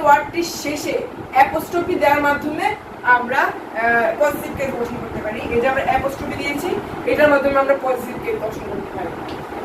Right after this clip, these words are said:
তারপরে আরেক উপায়, the name of our school, আমার বিদ্যালয়, আমাদের বিদ্যালয়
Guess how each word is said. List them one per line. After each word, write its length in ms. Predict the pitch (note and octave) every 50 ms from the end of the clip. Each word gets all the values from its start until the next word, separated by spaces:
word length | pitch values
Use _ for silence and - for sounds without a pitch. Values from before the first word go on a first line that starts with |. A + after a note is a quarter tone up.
| - -
তারপরে 520 | D4+ D#4+ E4+ E4+ E4+ E4 C#4 C#4 D#5 E5+ - - -
আরেক 300 | B3+ C#4 - F4 - F4+
উপায়, 400 | - - C4+ C4 D4 D#4+ D#4+ - -
the 300 | C4+ B3+ B3 A#3+ B3 A#3+
name 300 | C4+ C#4 D4+ E4 F4 F4 F4+ - - - - - - - - - - B3 C#4
of 280 | D4 D#4 D#4+ E4 E4+ E4+ - - - C4+ C4+
our 200 | C4 B3+ B3+ B3
school, 420 | - - - - - C#4+ C4+ A3+ - - - - - - -
আমার 260 | - B3+ C#4 C#4+ D4+ D4+ D4
বিদ্যালয়, 420 | C#4 - - C#4+ C#4+ C#4 D4 D4+
আমাদের 420 | D4 C#4 C#4 C#4+ C#4+ C#4+ D#4 D#4+
বিদ্যালয় 560 | D#4 D4 - - D#4 D4+ D4+ C#4 C#4 D4 D#4